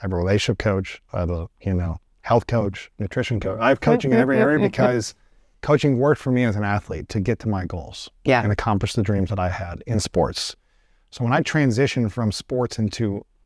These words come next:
Speaker 1: life, the first thing I did is look for mentors and coaches to guide me on my path. I don't think I'd be where I am today without having great coaches and guides. Um, do you think we should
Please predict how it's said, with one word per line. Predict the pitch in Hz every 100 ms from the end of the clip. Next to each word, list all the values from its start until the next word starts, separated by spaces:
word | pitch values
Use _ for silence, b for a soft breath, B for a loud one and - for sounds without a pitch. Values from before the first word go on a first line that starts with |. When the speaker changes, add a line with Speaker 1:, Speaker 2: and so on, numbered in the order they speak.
| _ _ -
Speaker 1:
life, | 107 110 - - - _ _ _ _ _ _
the | -
first | - 156
thing | 151
I | 120
did | 110 123
is | 101
look | 110
for | - 107
mentors | 107 120 123 101
and | 95
coaches | - 101 - 92 92
to | - 107
guide | 98 101 95
me | 95
on | 90
my | 87
path. | - - 82 - - _ _ _ -
I | 127
don't | 156
think | 139
I'd | 123 110
be | 120
where | 110 104
I |
am | 107
today | 101 117 160
without | 120 101 95 107
having | 117 104
great | 98 98 92
coaches | 113 110 117 98
and | 98 85
guides. | 85 - - - _ _ _ _ _ _ _ _ _ _
Um, | 127 117 120 -
do | 110
you | 170
think | 208 170
we | 143 143
should | 151